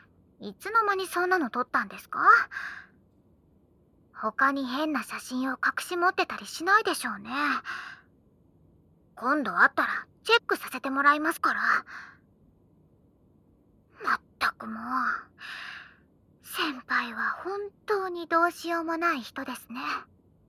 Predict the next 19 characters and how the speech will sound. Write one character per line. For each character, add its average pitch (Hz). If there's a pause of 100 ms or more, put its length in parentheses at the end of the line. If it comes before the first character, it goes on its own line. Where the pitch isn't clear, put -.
(2000)
隠 302
し 370
撮 370
り 349
な 339
ん 302
て -
し -
な 247
く -
て 262
も、 226 (1600)
言 277
っ -
て -
く -
れ 269
た -
ら -